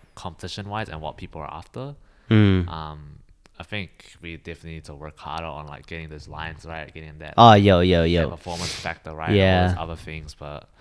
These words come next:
Speaker 1: I
Speaker 2: Just
Speaker 1: don't
Speaker 2: the
Speaker 1: know.
Speaker 2: things that, um,
Speaker 1: Yeah.
Speaker 2: tick the competition boxes,
Speaker 1: Yeah.
Speaker 2: eh?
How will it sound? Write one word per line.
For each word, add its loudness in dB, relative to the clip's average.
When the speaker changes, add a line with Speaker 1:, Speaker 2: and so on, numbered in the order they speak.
Speaker 1:
I -2
Speaker 2:
Just 0
Speaker 1:
don't 4
Speaker 2:
the 2
Speaker 1:
know. -2
Speaker 2:
things 6
that, 6
um, 4
Speaker 1:
Yeah. -4
Speaker 2:
tick 2
the 2
competition 0
boxes, 0
Speaker 1:
Yeah. 8
Speaker 2:
eh? 4